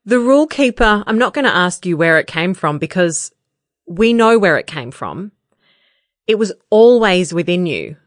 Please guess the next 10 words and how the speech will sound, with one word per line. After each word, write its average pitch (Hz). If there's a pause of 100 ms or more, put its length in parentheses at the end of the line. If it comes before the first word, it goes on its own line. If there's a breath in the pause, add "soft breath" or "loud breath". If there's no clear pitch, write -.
(520)
or 185
it -
was 180
created 170
very, 165
very 170
early 165
in 156
the 151
piece 180